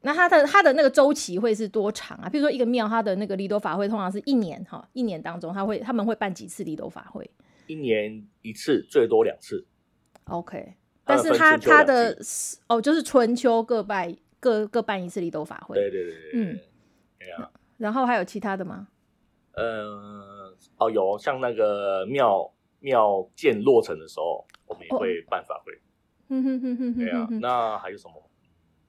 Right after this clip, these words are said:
Speaker 2: 差，差不多就是这样子吧。
Speaker 1: 嗯，嗯，嗯。
Speaker 2: 类型的话，类型是这样子啊。
Speaker 1: 对，对，不然因为你刚刚提到那个仪式哈，
Speaker 2: 对啊。
Speaker 1: 就是道教仪式是最多的哈。那你也刚刚提，
Speaker 2: 最多，最多。
Speaker 1: 呃，对，你刚刚其实也有提到说，呃，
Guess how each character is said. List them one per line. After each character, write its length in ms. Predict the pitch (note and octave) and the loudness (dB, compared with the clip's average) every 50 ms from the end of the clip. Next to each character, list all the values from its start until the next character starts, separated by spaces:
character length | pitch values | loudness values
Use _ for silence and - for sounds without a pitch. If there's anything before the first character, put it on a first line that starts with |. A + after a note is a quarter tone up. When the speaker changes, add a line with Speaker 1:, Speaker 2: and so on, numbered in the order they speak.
| _ _ _ _ _ _ _ _ _ _ _ _ _ | _ _ _ _ _ _ _ _ _ _ _ _ _
Speaker 2:
差， 360 | _ _ - G#2 G2+ F#2 - - _ _ | _ _ -10 -8 -8 -8 -10 -14 _ _
差 140 | - G2+ | -6 -6
不 60 | G2 G2 | -6 -4
多 160 | G2 F2+ F2 | -8 -10 -10
就 60 | - | -10
是 180 | _ F#2+ E2 _ _ | _ -20 -20 _ _
这 100 | _ A2+ | _ -8
样 80 | G#2+ - - _ _ | -8 -8 -10 _ _
子 160 | _ _ _ _ _ _ | _ _ _ _ _ _
吧。 80 | - - - - | -20 -18 -8 -6
Speaker 1:
嗯， 220 | B3+ A#3 A3 G3+ | -4 -2 -2 -2
嗯， 60 | G#3 | 0
嗯。 20 | G#3+ | 2
Speaker 2:
类 120 | G3+ - | 2 2
型 200 | G#3 G#3+ G3+ F#3+ | 2 0 -4 -6
的 100 | G3+ - | -8 -6
话， 240 | G#2 F#2 D2+ C#2+ - | -4 -4 -4 -4 -2
类 140 | - C3+ A#2 | 0 0 -2
型 160 | G#2+ F#2+ E2+ | -2 -6 -12
是 140 | E2 G2+ F2+ | -14 -16 -12
这 100 | D#2 F#2 | -12 -10
样 80 | D#2+ - - | -12 -12 -16
子 180 | _ _ - - - | _ _ -20 -20 -20
啊。 80 | - _ _ | -20 _ _
Speaker 1:
对， 260 | - G#3 G3 D#3+ - F3+ _ _ _ _ _ | -4 -4 -4 -4 -6 -12 _ _ _ _ _
对， 260 | _ - F3+ F3 - F#3+ _ | _ -12 -12 -12 -12 -4 _
不 80 | C#4 | 2
然 100 | F#4+ G4+ | 2 2
因 80 | E4+ F4 | 2 0
为 120 | F4 D#4 | 0 0
你 60 | C4 G#3+ | 0 0
刚 180 | F#3 G#3 A#3+ | 0 0 0
刚 100 | B3+ C4 | 0 0
提 160 | B3+ - G#3 | -2 -2 -2
到 160 | G3 G3+ G3 F#3+ | -2 0 -2 -2
那 80 | G3+ | -2
个 100 | F#3+ F3+ - | -4 -6 -6
仪 260 | - G3 G#3 F#3+ G#3+ | -6 -8 -8 -8 -8
式 360 | G#3+ - - C4 A#3+ F#3 - | -8 -8 -8 -8 -8 -10 -10
哈， 220 | - F#3 - G3+ | -12 -14 -16 -16
Speaker 2:
对 80 | - _ | -20 _
啊。 140 | - - _ | -20 -20 _
Speaker 1:
就 120 | _ A#3 A3 | _ -6 -6
是 60 | A#3 | -2
道 200 | A3+ C4 A#3 A3 | 0 0 0 2
教 160 | A3+ G#3+ - | 0 -2 -2
仪 100 | F3+ E3+ | -4 -6
式 180 | F3 - G3 F3+ | -8 -10 -12 -12
是 160 | F3 F#3+ E3+ | -10 -12 -10
最 200 | - - D3+ A2 | -8 -6 -8 -8
多 320 | - - - D#3 - G2+ G#2 | -8 -12 -12 -12 -12 -12 -14
的 100 | - - - | -16 -16 -18
哈。 160 | - - - - - - - | -18 -18 -20 -20 -20 -20 -4
那 120 | - D4 C#4 | 0 2 4
你 100 | B3+ B3 | 4 4
也 100 | A3+ G3 | 4 4
刚 160 | A3+ A3 G#3+ | 2 0 0
刚 100 | A3+ A#3 A#3 - | -2 -4 -4 -6
提， 100 | - A#3+ | -8 -6
Speaker 2:
最 20 | - | -4
多， 0 | |
最 0 | |
多。 60 | - | -4
Speaker 1:
呃， 80 | G#3+ - _ | -6 -4 _
对， 220 | - A3 F#3 B2+ - | 0 2 2 0 -2
你 100 | F#3+ G3 | -4 -2
刚 120 | F#3 B3+ | 0 0
刚 60 | C4+ B3+ | 0 0
其 120 | A#3+ A3 | -2 -2
实 80 | A3 G#3+ | -2 0
也 80 | G3+ | 0
有 80 | F3+ E3 | -2 -2
提 160 | - - F#3 | -4 -6 -6
到 160 | F#3 F#3 F3+ | -4 -4 -4
说， 260 | F#3 F#3+ F3+ F3 E3 - - | -4 -6 -6 -8 -8 -10 -10
呃， 400 | F#3+ E3+ D#3 D3+ D3+ - - | -10 -10 -10 -10 -12 -14 -16